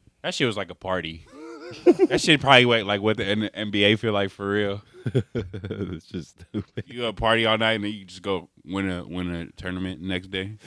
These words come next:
Speaker 2: <laughs> It's so fucking stupid.
Speaker 1: But I'm talking about who's winning Adidas tournaments and shit, bullshitting. Like, niggas is not taking that shit.
Speaker 2: But also, bro, y'all had, like, nigga, what, twenty motherfuckers on the roster <laughs> damn near?
Speaker 1: No, not our,
Speaker 2: That was
Speaker 1: not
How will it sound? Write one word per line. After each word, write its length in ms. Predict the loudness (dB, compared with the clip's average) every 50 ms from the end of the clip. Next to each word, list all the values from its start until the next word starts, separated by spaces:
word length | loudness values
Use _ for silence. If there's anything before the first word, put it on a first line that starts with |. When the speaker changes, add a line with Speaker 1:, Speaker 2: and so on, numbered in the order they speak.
| -18 -4 -2
Speaker 2:
<laughs> 20 | 0 0 0 _
It's 140 | -6 -8 -6
so 160 | -4 -4 -4
fucking 460 | -4 -4 -4 -4 -4 -4 -4 -8 -8
stupid. 260 | -8 -6 _ -6 -6 -4
Speaker 1:
But 80 | -4
I'm 60 | -4 0
talking 160 | 2 6 8
about 140 | 10 10 10
who's 180 | 8 8 6
winning 240 | 6 6 8 8 8
Adidas 380 | 8 6 8 8 8 8 8 8
tournaments 360 | 6 6 6 6 6 4 2
and 80 | 0 2
shit, 300 | 6 6 8 8 6 2 -4 -14 _ _ _ _ -20 -20 -20 -10
bullshitting. 760 | -2 2 4 4 4 4 2 0 0 0 0 0 -4 -4 -8 -8
Like, 340 | -4 -2 -2 -2 -4 -6 _ _ _ _ _ _ _ _ _ _ _ _ _
niggas 140 | -2 -2 -2 -2
is 160 | -2 -4 0
not 220 | 2 4 4 4
taking 280 | 2 0 -4 -4 -4 -4
that 180 | -6 -6 -6 -4
shit. 60 | -2 0
Speaker 2:
But 80 | 2
also, 260 | 2 2 2 2 2
bro, 120 | 2 4 4
y'all 200 | 4 4 2 0
had, 160 | 0 0 0
like, 260 | 0 0 0 -2 -2 -4 -10 _ _ -10
nigga, 160 | -6 -4 -4 -2
what, 220 | -2 -4 -4 -4
twenty 320 | -6 -4 -2 0 0 2
motherfuckers 420 | 2 2 0 0 0 0 -2 -2 -2
on 80 | -2
the 60 | 0 2
roster 300 | 2 2 2 0 -2 -2
<laughs> 20 |
damn 260 | 0 0 0 0 0
near? 320 | 0 0 -2 -4 -8 -10 -10 -14 _
Speaker 1:
No, 240 | -6 0 2 4 4
not 180 | 6 6 6 6
our, 120 | 6 6
Speaker 2:
That 100 | 4 4
was 100 | 4 4
Speaker 1:
not 40 | 4